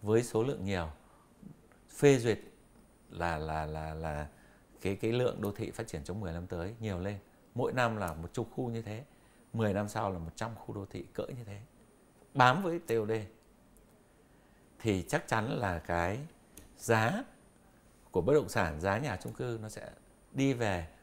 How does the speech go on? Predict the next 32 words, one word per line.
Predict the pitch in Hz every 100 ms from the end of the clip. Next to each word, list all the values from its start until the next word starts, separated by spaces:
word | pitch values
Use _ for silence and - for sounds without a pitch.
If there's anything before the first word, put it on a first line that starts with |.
| -
phù | - 104
hợp | 92 85 -
với | 98
cái | 113
mức | 139 -
thu | -
nhập | 104 90 - - - - -
của | 92 120
đại | 123 -
đa | 120
số | 117 117
người | 135 98
dân, | 113 110 - - - - - - -
của | - 110
hai | 92 143 156
mươi | 151
phần | 135 104
trăm | 131 131 123 - - -
số | - 113 120
người | 139 101
mà, | 92 87 - - - - - - - - 101
ừm, | 101 98 92 104 - - - - - - _ - - - -
ờ, | 90 90 87 -
có | 98 110
cái | 139
số | - 123
tiền | 110 95
gửi | 95 78 73
trên | - 104
tổng | 104 85 76
số | - 87 95 123
là | 95 82